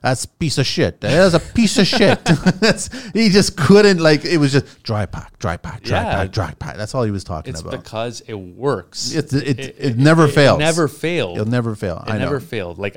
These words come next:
Speaker 2: I'll be honest, I probably used that foam, uh, sh-, for the shower floor maybe a handful of times.
Speaker 1: I've used it
Speaker 2: And I've done
Speaker 1: a
Speaker 2: a
Speaker 1: handful.
Speaker 2: lot of bathrooms.
Speaker 1: But the problem is that it starts to get bigger, but then they started adding more sizing, and then you start doing
Speaker 2: Yeah.
Speaker 1: math, and you're trying to figure
Speaker 2: It's com-,
Speaker 1: out
Speaker 2: it's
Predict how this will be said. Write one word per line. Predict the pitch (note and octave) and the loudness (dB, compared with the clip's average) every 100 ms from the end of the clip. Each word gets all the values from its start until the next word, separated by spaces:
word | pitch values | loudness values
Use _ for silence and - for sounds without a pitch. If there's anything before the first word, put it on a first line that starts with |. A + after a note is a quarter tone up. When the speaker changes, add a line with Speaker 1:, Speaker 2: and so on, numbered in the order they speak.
| - | -6
Speaker 2:
I'll | B2 | -4
be | C#3+ A2 | -4 -4
honest, | A#2+ F#2 - | -4 -8 -10
I | A2 | -10
probably | - C#3+ G#2+ | -6 -6 -6
used | G#2 G2 | -8 -8
that | F#2 - | -10 -10
foam, | - G#2 A2 G#2+ F#2+ D#2 _ _ _ _ _ _ | -12 -8 -8 -8 -12 -16 _ _ _ _ _ _
uh, | F#2+ F2 E2+ E2+ E2+ E2 _ _ _ _ | -12 -10 -10 -12 -14 -18 _ _ _ _
sh-, | - - | -20 -20
for | - G#2+ | -12 -12
the | F#2+ | -10
shower | - G2+ G2+ | -8 -6 -6
floor | G2 - G2+ F#2+ | -8 -10 -8 -8
maybe | F#2+ F#2+ F#2 F#2 F2+ E2+ _ _ _ _ _ _ - | -8 -12 -12 -14 -16 -18 _ _ _ _ _ _ -20
a | |
handful | G2 G2 G#2 G2 F2+ | -16 -10 -10 -10 -18
of | F2+ | -18
times. | F2 F2+ - - _ _ | -20 -20 -20 -20 _ _
Speaker 1:
I've | B2 C3+ | -6 -4
used | D3+ D#3+ D#3 | 0 0 2
it | D#3+ A#2+ _ | -2 -2 _
Speaker 2:
And | G#2+ | -4
I've | G#2+ G#2+ | -4 -2
done | B2+ | 0
Speaker 1:
a | |
Speaker 2:
a | |
Speaker 1:
handful. | B2+ B2+ G#2 | 2 2 0
Speaker 2:
lot | G#2 G2 G2+ | 0 0 -2
of | G2 E2+ | -4 -8
bathrooms. | F2 F2 - E2 _ - | -12 -12 -20 -20 _ -4
Speaker 1:
But | |
the | C3 | -2
problem | A2+ D3+ D#3+ D3+ | 2 2 4 2
is | B2 | 2
that | B2+ A#2+ | 0 0
it | |
starts | G#2+ C#3 C#3 | -2 -4 -4
to | C#3+ | -4
get | B2 G#2 | -4 -4
bigger, | A2 A2+ A2 | -2 -2 -2
but | G#2 | -4
then | A2 | -8
they | A2 | -8
started | G2+ C3 B2 - | -6 -4 -4 -4
adding | G#2+ G#2 | -4 -2
more | G2 G2 | -4 -6
sizing, | - - E2+ F#2 F2 F2+ F2 | -6 -6 -4 -4 -6 -10 -8
and | F2+ | -8
then | G2+ | -8
you | G2 | -8
start | - G2 | -8 -10
doing | G2 F#2 | -6 -6
Speaker 2:
Yeah. | |
Speaker 1:
math, | E2+ F2 F2+ F2 E2+ | -6 -6 -6 -6 -8
and | F#2+ | -12
you're | F2+ | -12
trying | - F#2+ | -10 -12
to | |
figure | F2+ F#2+ E2 | -12 -16 -12
Speaker 2:
It's | E2+ | -6
com-, | A2 F2 | -6 -6
Speaker 1:
out | A2+ | -8
Speaker 2:
it's | A2 | -12